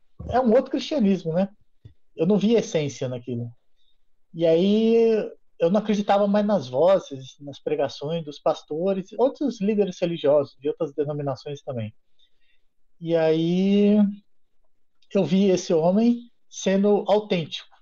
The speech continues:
né? Condizendo o que ele falava, o que ele pensava, e com as suas expressões faciais, no olhar,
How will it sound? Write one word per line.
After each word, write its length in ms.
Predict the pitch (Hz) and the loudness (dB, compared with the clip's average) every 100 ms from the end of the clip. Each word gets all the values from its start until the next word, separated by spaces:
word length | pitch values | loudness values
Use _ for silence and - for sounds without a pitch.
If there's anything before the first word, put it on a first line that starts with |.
| _ _ - | _ _ -10
né? 240 | 151 147 _ _ _ _ _ _ _ | -8 -8 _ _ _ _ _ _ _
Condizendo 800 | - 190 202 185 143 175 196 208 | -2 0 0 -2 -2 0 2 0
o 40 | |
que 120 | 196 170 | -4 -4
ele 100 | 170 | -4
falava, 560 | 175 151 151 190 202 | -2 0 0 0 -2
o 100 | 185 | -6
que 120 | - | -6
ele 100 | 160 | -6
pensava, 680 | 151 147 - 160 165 185 226 226 _ _ _ - _ _ _ | -4 -8 -4 -2 0 -2 -6 -12 _ _ _ -20 _ _ _
e 80 | - | -12
com 120 | - | -4
as 80 | 180 | -4
suas 260 | - 196 180 | -2 -4 -2
expressões 680 | 196 - 196 190 175 175 170 | -4 -4 -4 -2 0 -2 0
faciais, 720 | 165 - 143 139 156 175 143 | -4 -4 -2 0 2 0 -2
no 100 | 143 135 | -4 -2
olhar, 680 | 120 123 143 156 139 120 | 0 0 2 0 -2 -6